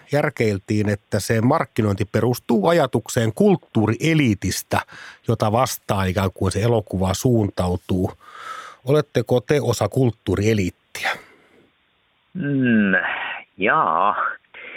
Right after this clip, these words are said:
Speaker 2: Tuosta ei koskaan multa aikaisemmin kysyttykään.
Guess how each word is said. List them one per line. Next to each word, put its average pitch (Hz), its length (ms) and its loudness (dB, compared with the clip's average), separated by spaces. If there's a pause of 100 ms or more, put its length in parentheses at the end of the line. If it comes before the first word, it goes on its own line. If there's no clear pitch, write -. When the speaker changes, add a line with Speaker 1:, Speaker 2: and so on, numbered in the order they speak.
(380)
Speaker 2:
Tuosta 156 280 2
ei 143 140 2
koskaan 143 400 -2
multa 117 240 0
aikaisemmin 120 440 -2
kysyttykään. 98 840 -2